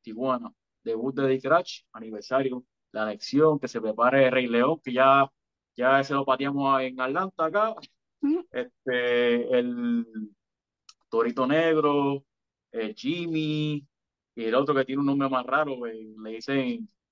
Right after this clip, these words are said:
Speaker 1: El Cobarde. Mira para allá, mira qué nombre. Mira para allá, ese nombrecito El Cobarde, eso es como que no, no tiene sentido. Entonces, se va a enfrentar a luchadores completos, so,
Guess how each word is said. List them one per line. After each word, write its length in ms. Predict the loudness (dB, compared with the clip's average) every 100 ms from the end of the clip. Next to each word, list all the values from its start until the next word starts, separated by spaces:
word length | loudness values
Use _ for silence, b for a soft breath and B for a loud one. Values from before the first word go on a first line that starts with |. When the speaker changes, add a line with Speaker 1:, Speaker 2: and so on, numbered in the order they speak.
| -2
Speaker 1:
El 300 | 0 0 0
Cobarde. 540 | 0 4 2 0 -4
Mira 180 | -4 -2
para 120 | -2
allá, 100 | -2
mira 200 | -2 -2
qué 120 | -2
nombre. 360 | -4 -4 -6 -12 _ _ _ _ _ _ _ _ _ _ _ _
Mira 220 | -2 0 2
para 200 | 2 2
allá, 100 | -2
ese 180 | -8 -6
nombrecito 460 | -4 -4 -4 -6 -6
El 60 |
Cobarde, 400 | -6 -4 -4 -6
eso 140 | -10 -14
es 40 |
como 260 | -12 -10 -8
que 220 | -8 -8 -10
no, 160 | -10 -4
no 120 | -4
tiene 220 | 0 0
sentido. 480 | 0 0 2 2 2
Entonces, 400 | -2 -10 -8 -8 -10 _ _
se 140 | -10 -4
va 100 | -2
a 20 |
enfrentar 680 | -2 -4 2 6 6 4 2 _ _ _ _ _
a 100 | -4
luchadores 360 | 0 0 0
completos, 600 | 0 -2 2 2 2 0 -2
so, 260 | -2 -4